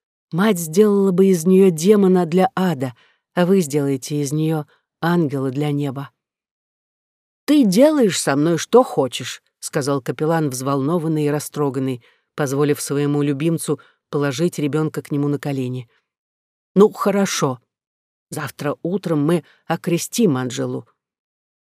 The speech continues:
Ты будешь ее крестным отцом. Будь Бригида еще и здесь, мы заставили бы ее быть твоей кумой, и ее ярость позабавила бы нас. Позвони, чтобы нам позвали кормилицу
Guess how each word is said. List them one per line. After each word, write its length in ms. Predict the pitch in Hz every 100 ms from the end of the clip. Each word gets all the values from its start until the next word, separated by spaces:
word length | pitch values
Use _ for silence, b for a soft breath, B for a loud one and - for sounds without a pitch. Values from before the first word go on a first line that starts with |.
| -
Ты 100 | 156
будешь 360 | 143 135 -
ее 140 | 143 135
крестным 400 | 139 135 139 135
отцом. 400 | 127 - 127 120 _ _ _ _ _ _ 151
Будь 240 | 185 -
Бригида 500 | 175 175 151 156 131
еще 280 | 135 - 147
и 80 | 143
здесь, 400 | 127 226 - - _ -
мы 100 | 165
заставили 540 | 147 147 170 151 147
бы 140 | 135 139
ее 260 | 135 143 _ -
быть 240 | 156 -
твоей 300 | 143 139 135
кумой, 520 | - 151 175 190 127 b b _ _ -
и 80 |
ее 220 | 127 127 131
ярость 600 | 135 196 165 131 - - _ _ -
позабавила 640 | 156 156 131 127 131 131
бы 120 | 127
нас. 300 | 127 127 - _ _ _ _ _ _ _ _
Позвони, 420 | 202 185 269 330
чтобы 320 | - - 139 147
нам 280 | 156 143 b b -
позвали 380 | 131 135 147 139
кормилицу 720 | 151 147 196 175 143 151